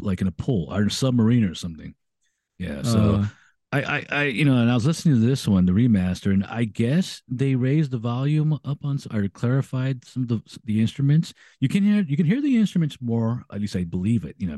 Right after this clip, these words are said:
Speaker 1: it, it can be all in my mind. It's the same album. Just, they just added more, more live tracks on there. I believe they did an improvement, but it's still very low.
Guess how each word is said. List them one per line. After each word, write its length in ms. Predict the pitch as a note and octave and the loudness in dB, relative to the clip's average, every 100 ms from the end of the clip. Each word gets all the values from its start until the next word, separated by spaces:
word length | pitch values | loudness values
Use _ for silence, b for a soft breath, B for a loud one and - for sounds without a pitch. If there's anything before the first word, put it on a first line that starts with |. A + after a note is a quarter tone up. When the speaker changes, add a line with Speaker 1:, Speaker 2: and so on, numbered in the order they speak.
| E2 - | -10 -12
Speaker 1:
it, 100 | - | -10
it 100 | B2 | -6
can 100 | A#2 | -4
be 80 | G2+ | -2
all 140 | F#2+ | -4
in 80 | F2 | -6
my 80 | D#2 | -8
mind. 240 | D#2+ F2 | -8 -6
It's 140 | F2 - | -6 -8
the 60 | |
same 280 | D#2+ G#2+ F2+ | -4 0 0
album. 360 | F2+ F2+ F#2+ G2 B B _ - | 0 -2 -2 -4 B B _ -8
Just, 160 | G2+ | -4
they 60 | A2+ | -2
just 160 | G2 | -2
added 240 | G#2+ G#2 G2 | 0 0 2
more, 220 | F#2+ F2+ - | 2 0 0
more 200 | G2+ G2 | 2 2
live 240 | F2 F#2+ | 0 -4
tracks 300 | - G#2 G2+ | -4 -4 -4
on 120 | G#2 G2 | -2 -2
there. 180 | G2+ - b b b b _ - | -2 -4 b b b b _ -6
I 80 | |
believe 340 | B2+ B2+ G#3 A#3+ | -2 2 2 2
they 100 | A#3 | 2
did 140 | G#3 | 4
an 120 | G3 | 4
improvement, 440 | F#3 - F#3 D3 A2+ | 4 2 0 0 0
but 340 | G#3+ G#3+ F#2+ - | -2 -2 -4 -6
it's 180 | D3 | -8
still 380 | - - E3+ F3+ | -8 -2 0 2
very 720 | B2 F#2+ G#2+ C#3 D#3 C3 A2 | 0 -2 0 2 2 2 2
low. 520 | G2+ G#2 A#2+ F#2+ D2 | 0 0 0 -2 -4